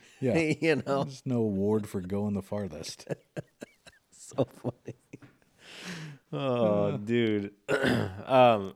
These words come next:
Speaker 1: okay, so there's one more thing
Speaker 2: Okay.
Speaker 1: that I made that I'm pretty, actually, there's two things I'll share. But the one thing for my truck, when I bought my,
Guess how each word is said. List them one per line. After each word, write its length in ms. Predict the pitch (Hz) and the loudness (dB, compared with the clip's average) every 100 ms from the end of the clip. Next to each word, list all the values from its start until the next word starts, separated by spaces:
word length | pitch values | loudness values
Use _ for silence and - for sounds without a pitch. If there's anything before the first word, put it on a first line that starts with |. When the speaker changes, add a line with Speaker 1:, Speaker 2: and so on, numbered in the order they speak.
| - | 0
Speaker 1:
okay, 280 | 143 139 120 | 4 4 4
so 180 | 131 | 2
there's 160 | 123 107 | 2 0
one 260 | 104 120 127 | 2 2 4
more 200 | 131 123 | 2 0
thing 480 | - 131 104 95 - - - 113 | 0 -2 -2 -6 -16 -20 -12 -8
Speaker 2:
Okay. 260 | 101 113 110 | 0 0 2
Speaker 1:
that 120 | 107 107 | 4 4
I 100 | 104 | 4
made 400 | 101 98 98 92 | 2 -2 -2 -2
that 120 | 101 | -4
I'm 200 | 107 101 | -2 -4
pretty, 420 | - 117 104 98 - | 0 2 4 2 2
actually, 340 | 139 - 123 | 0 2 0
there's 160 | 107 - | 0 2
two 160 | 131 | 0
things 220 | 123 104 | 2 0
I'll 100 | 92 | -2
share. 260 | 87 90 82 - - - | -4 -6 -8 -12 -20 -10
But 140 | - 104 | -4 2
the 320 | 113 101 98 | 4 4 0
one 300 | - 117 135 | -2 0 0
thing 240 | 127 117 107 | 2 0 0
for 180 | 113 | 0
my 160 | 98 92 | 0 0
truck, 600 | 87 - 117 92 95 - _ _ _ _ _ _ _ _ _ _ - 101 | -2 0 2 2 0 -12 _ _ _ _ _ _ _ _ _ _ -16 -8
when 160 | 101 | -4
I 80 | 104 | -4
bought 260 | 87 101 87 | -2 -2 -2
my, 300 | 95 87 | -4 -4